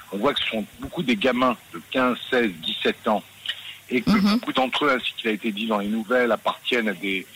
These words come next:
Speaker 1: euh, mishpachot pesh, à des familles, euh, criminelles, pas tous bien sûr, mais une partie d'entre eux. De toute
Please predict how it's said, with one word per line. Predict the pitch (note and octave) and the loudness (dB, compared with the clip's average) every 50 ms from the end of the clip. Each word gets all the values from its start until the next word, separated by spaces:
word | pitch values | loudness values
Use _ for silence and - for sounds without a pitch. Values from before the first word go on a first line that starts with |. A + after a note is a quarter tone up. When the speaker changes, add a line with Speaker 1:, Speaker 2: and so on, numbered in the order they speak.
| - - - - - F2+ | -12 -12 -12 -12 -10 -8
Speaker 1:
euh, | F#2 F2+ F2+ F2+ | -6 -6 -4 -4
mishpachot | F#2 G#2 - - - A#2 - C#3 A2+ | -4 -4 -4 -2 -2 -2 0 -2 -2
pesh, | - - - C3 A2+ - A#2+ | -2 -2 0 0 0 0 0
à | F#2+ F2+ | -2 -2
des | F#2+ G#2+ G#2 | 0 -2 0
familles, | - B2 A2+ A2 A#2 B2 B2+ - A#2 A2 G2 | 2 2 2 2 2 2 4 4 4 2 2
euh, | F#2+ F#2 F2+ F#2 F#2 F2+ F2 F2+ F#2 F3+ - F2 E2+ D#2+ D#2 E2+ F2 E2+ F2 E2+ D#2+ E2 E2+ - | 0 -2 -4 -4 -6 -6 -6 -6 -8 -8 -8 -8 -10 -10 -10 -10 -10 -8 -8 -10 -10 -12 -10 -6
criminelles, | - - B2+ A#2+ A#2+ B2 A#2+ A#2+ B2 A#2+ A#2 G#2+ F#2+ D2+ - - - - - - - | -4 -2 0 2 2 4 4 4 4 4 2 2 0 -2 -6 -10 -14 -20 -20 -6 -4
pas | - B3+ | -4 -2
tous | - - D#3 A2 - - | 0 0 0 0 0 -2
bien | G2+ F#2 | -4 -4
sûr, | - - - E2+ | -4 -4 -6 -6
mais | D#2+ E2 F2+ | -8 -10 -10
une | E2 | -8
partie | - - E2+ - - - | -4 -4 -4 -4 -4 -8
d'entre | F#2 F2 D#2+ - - C#3 | -8 -8 -8 -6 -2 -2
eux. | C#3+ D3+ E3 - - - - - - - - - - | -2 -2 -2 -4 -8 -10 -8 -8 -8 -10 -8 -2 0
De | A#2 | 0
toute | A2 - - G#3+ - | 0 2 2 0 0